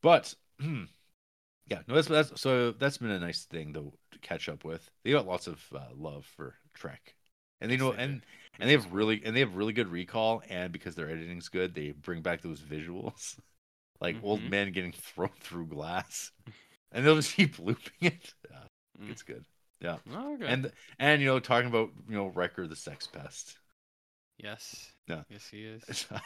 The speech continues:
Speaker 1: think, how did they put it? Like, in Next Gen, uh, it's like, only one character's ever been f-, like, falsely accused of rape in the history of, uh, Next Generation.
Speaker 2: Mm.
Speaker 1: One.
Speaker 2: Only one.
Speaker 1: Yeah.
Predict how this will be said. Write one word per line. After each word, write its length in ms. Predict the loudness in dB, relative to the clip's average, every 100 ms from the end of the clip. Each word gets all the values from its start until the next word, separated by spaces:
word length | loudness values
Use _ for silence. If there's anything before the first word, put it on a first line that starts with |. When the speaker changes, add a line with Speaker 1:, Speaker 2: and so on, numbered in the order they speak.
| -4
Speaker 1:
think, 160 | -2 0
how 120 | 0
did 120 | 0
they 80 | -6
put 220 | -4 -4
it? 160 | -4 -4
Like, 140 | -4
in 80 | -4 -4
Next 240 | -6 -6
Gen, 320 | -2 0 -2 -6 -20 -20 -10
uh, 280 | -6 -6 -6
it's 100 | -10
like, 100 | -8
only 260 | -6 -4 -4
one 380 | -2 0 0 -2
character's 520 | 0 0 0 -2 2
ever 240 | 2 2
been 300 | 0 -2 -2
f-, 140 | -6 -10
like, 120 | -12 -12
falsely 460 | -8 -6 -4 -4 -8
accused 360 | -8 -12 -10
of 200 | -10 -10
rape 320 | -8 -8 -10 -18 _
in 160 | -8 -6
the 60 |
history 420 | -6 -6 -8 -8 -8
of, 160 | -8
uh, 140 | -8 -10 -14 -10
Next 240 | -6 -6 -4
Generation. 760 | -4 -4 -2 -2 -2 -8 -10 -14 _ _ _ _ _ -18
Speaker 2:
Mm. 80 | -6
Speaker 1:
One. 420 | -2 0 0 -6 -10 _ _ _ -20
Speaker 2:
Only 300 | -18 -12 -10
one. 280 | -10 -14 -18 _ _ _ -10
Speaker 1:
Yeah. 200 | -8 -8